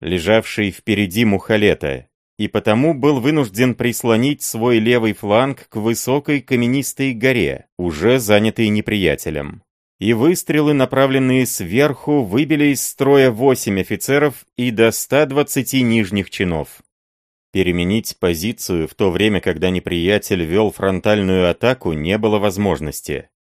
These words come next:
Поручик Лабанцев, известный по донесению Леонтьева своей беспримерной храбростью,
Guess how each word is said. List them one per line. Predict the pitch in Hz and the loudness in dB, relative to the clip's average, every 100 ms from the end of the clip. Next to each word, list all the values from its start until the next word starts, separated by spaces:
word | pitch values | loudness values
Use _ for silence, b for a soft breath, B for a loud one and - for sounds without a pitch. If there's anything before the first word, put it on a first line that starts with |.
| _ _ | _ _
Поручик | 82 82 127 - 123 | -6 -4 -4 -6 -4
Лабанцев, | 101 101 113 123 123 143 - | 2 2 4 0 -2 -6 -6
известный | - 87 87 107 120 - 98 | -6 -6 -2 0 0 -2 -2
по | 98 | -2
донесению | 92 98 - 120 107 95 95 | -2 -4 -2 -2 0 0 2
Леонтьева | 101 113 107 107 92 87 78 _ | 2 2 0 -2 0 0 -2 _
своей | - 82 80 90 98 | -16 -4 -2 0 -2
беспримерной | 80 95 - 98 107 101 82 80 | -2 -6 -4 -2 2 2 2 -6
храбростью, | - 87 117 107 - - 107 98 | -4 0 2 0 -4 0 0 0